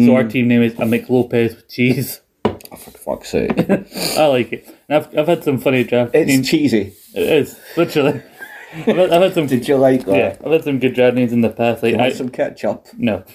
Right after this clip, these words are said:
Speaker 1: <laughs> I, uh,
Speaker 2: I found it.
Speaker 1: I, I was on a te-, uh, I had a team called, uh, Isaac Draftham.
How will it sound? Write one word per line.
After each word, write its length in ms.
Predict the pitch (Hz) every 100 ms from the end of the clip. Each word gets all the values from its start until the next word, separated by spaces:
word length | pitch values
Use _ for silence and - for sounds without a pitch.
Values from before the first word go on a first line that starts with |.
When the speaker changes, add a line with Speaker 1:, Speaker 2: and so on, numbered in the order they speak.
| 127 -
Speaker 1:
<laughs> 240 | _ -
I, 460 | 190 170 135 131 123
uh, 240 | 120 117
Speaker 2:
I 60 | 110
found 380 | - 120 131 -
it. 300 | - - - - _ -
Speaker 1:
I, 480 | 170 170 160 135 131
I 60 | 135
was 160 | 131
on 80 | 147 131
a 60 |
te-, 160 | - -
uh, 220 | 131 -
I 40 | 117
had 120 | 131
a 80 | 117
team 240 | 127 127
called, 360 | 113 123 120 117
uh, 140 | 113
Isaac 400 | 110 127 120 117 -
Draftham. 580 | 117 123 - 139 127